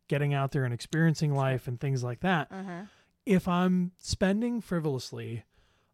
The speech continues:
Speaker 1: on things that aren't really bringing me a ton of value or a ton of joy, if I get real mindful about how I'm spending on that, I can then go spend that really intentionally to have those great life experiences that I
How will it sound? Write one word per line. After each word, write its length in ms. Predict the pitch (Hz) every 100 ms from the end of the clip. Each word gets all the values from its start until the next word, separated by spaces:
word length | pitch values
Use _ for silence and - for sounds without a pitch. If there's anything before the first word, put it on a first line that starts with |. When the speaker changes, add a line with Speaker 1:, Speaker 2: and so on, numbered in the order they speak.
| -
Speaker 1:
on 180 | 156 151
things 300 | 190 180 147
that 140 | 139 -
aren't 300 | 156 156 185
really 240 | 151 143 139
bringing 360 | 135 139 135
me 120 | 131 123
a 120 | 117
ton 340 | - 143 143
of 120 | 139 117
value 380 | 110 107 113 110
or 80 | 117
a 60 |
ton 220 | - 135
of 120 | 131 117
joy, 400 | 113 95 107 - _ _ _ _ _ _ _ _ _ _ _ _ _
if 240 | 208 190 190
I 120 | 185
get 200 | 180 165
real 220 | 165 208
mindful 560 | 175 151 180 185 - 117
about 220 | 113 117
how 180 | - 135
I'm 80 | 131
spending 340 | - 120 139
on 140 | 160
that, 240 | 175 190 185 _ _ _ _ _ _ _ _
I 280 | 143 165 185
can 500 | - 160 165 151 127
then 240 | 135 143
go 240 | 131 135 135
spend 400 | - - 139 131
that 160 | 113 -
really 280 | 139 143 139
intentionally 640 | 123 - 135 - 117 110
to 120 | - 120
have 300 | - 117 113
those 180 | 107 104
great 240 | 123 214 -
life 200 | 127 -
experiences 680 | 135 - 110 104 110 113 101
that 140 | 107
I 80 | 95